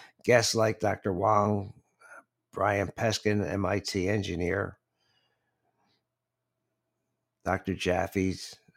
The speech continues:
and, and Phil Safer, people that you, that are known in the field. But that's just in the planning stages right now.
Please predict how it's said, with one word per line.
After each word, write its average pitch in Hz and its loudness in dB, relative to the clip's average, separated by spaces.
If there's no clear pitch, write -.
and, - -10
and 110 -2
Phil 113 2
Safer, 110 4
people 190 6
that 135 8
you, 113 2
that 101 2
are 101 0
known 120 6
in 123 4
the 101 2
field. - -2
But 101 -8
that's 107 -4
just 101 -4
in 87 -2
the 82 -2
planning 76 -6
stages 71 -4
right 78 -4
now. - -10